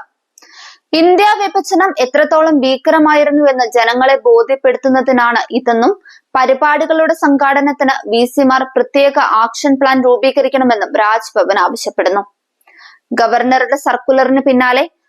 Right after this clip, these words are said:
രാഷ്ട്രീയ പാർട്ടികളുടെ വിവിധ കോണുകളിൽ നിന്ന് നിരവധി ആരോപണങ്ങളാണ് ഉയർന്നുവരുന്നത്. സർക്കുലർ ഇറക്കാൻ ഗവർണർക്ക് എന്ത് അധികാരമെന്നാണ് വി ഡി സതീശൻ ചോദിക്കുന്നത്. ഗവർണർക്കെതിരെ രൂക്ഷ വിമർശനമാണ്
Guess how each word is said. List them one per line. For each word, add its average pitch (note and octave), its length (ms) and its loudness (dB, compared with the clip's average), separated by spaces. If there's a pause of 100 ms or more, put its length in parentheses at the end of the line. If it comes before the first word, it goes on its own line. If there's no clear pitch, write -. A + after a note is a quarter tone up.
(140)
രാഷ്ട്രീയ C#4+ 580 0
പാർട്ടികളുടെ D#4 680 0 (160)
വിവിധ B3+ 320 0
കോണുകളിൽ C#4 560 2
നിന്ന് A#3 280 -2
നിരവധി B3 500 2
ആരോപണങ്ങളാണ് A#3+ 960 0
ഉയർന്നുവരുന്നത്. F#3+ 720 0 (800)
സർക്കുലർ G4+ 640 0
ഇറക്കാൻ F#4 420 2 (120)
ഗവർണർക്ക് C#4+ 680 0 (100)
എന്ത് C4 300 2
അധികാരമെന്നാണ് C#4 840 0
വി G#3 180 -2
ഡി C4 100 -2
സതീശൻ G3 460 -4
ചോദിക്കുന്നത്. F#3+ 560 0 (380)
ഗവർണർക്കെതിരെ B3+ 840 0 (120)
രൂക്ഷ B3 340 0
വിമർശനമാണ് C4 720 0